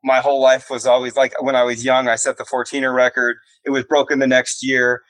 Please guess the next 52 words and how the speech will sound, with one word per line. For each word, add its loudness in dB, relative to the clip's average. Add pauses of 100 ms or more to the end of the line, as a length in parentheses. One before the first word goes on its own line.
(220)
And 0
then 2
I 2
came -4
back, 2
like, 2
in -6
two -10
thousand 0
fifteen -6
and -8
set 0
it -6
again. -4
And -4
it -8 (120)
still 0
stands, 0
but 0 (260)
there's -2
some -4
solid 2
guys 2
going 0
after 0
it. -4
So 0
I 2
don't 2
know 2
how 2
much -6
longer -2
it's -10
gonna -12
stand. -6 (320)
But, 2
uh, 2 (320)
basically, -2 (240)
when -2
I 2
started -2
that, 2
it -8
was -4
like, 0 (500)
I 4
would -6
become -4
a -2
really -6
fast 0